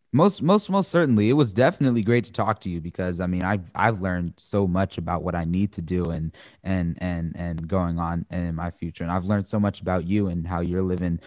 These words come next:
uh, a life that leads by a great example. So, uh,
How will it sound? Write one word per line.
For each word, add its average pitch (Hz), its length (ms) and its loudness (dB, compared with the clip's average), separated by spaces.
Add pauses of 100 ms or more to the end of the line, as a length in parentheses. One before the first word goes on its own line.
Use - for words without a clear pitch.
(380)
uh, 92 300 0 (100)
a 92 60 -2
life 95 380 0
that 85 180 -2
leads 92 240 -2
by 85 180 -2
a 87 40 -2
great 95 220 0
example. 87 560 -2 (300)
So, 113 540 4
uh, 104 460 6